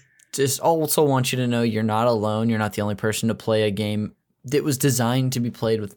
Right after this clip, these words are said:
multiple people, by yourself. Like, I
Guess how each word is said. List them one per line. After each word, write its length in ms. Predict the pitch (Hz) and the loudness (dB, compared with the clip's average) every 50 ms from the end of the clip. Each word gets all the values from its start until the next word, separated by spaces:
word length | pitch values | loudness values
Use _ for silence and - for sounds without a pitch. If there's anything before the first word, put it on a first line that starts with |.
| _ _ - | _ _ -6
multiple 480 | 101 104 117 127 131 139 151 151 139 | -2 0 0 0 0 -2 -2 -4 -4
people, 520 | 131 - 127 117 - - 117 113 110 110 - - - - - - - _ _ - | -2 -2 -2 -2 -2 0 0 0 0 -2 -6 -16 -20 -20 -20 -20 -20 _ _ -2
by 140 | 127 120 120 | 0 0 2
yourself. 540 | 127 127 123 117 - 120 113 110 107 - - | 2 2 0 0 2 2 2 2 0 0 -2
Like, 160 | 110 104 - | -2 -2 -2
I 360 | 110 110 110 110 110 107 107 | -2 0 0 0 0 -2 -4